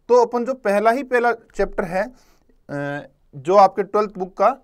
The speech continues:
उसके बारे में चर्चा करते हैं, स्टार्ट करते हैं। और मैं आपको जानकारी के लिए बता दूं,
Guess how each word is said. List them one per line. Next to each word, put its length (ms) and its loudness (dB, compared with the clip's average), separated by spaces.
उसके 240 -2
बारे 200 2
में 80 -4
चर्चा 300 -2
करते 240 -8
हैं, 60 -10
स्टार्ट 260 -2
करते 240 -8
हैं। 260 -10
और 120 2
मैं 120 4
आपको 220 4
जानकारी 440 2
के 80 -8
लिए 100 -2
बता 200 0
दूं, 140 -6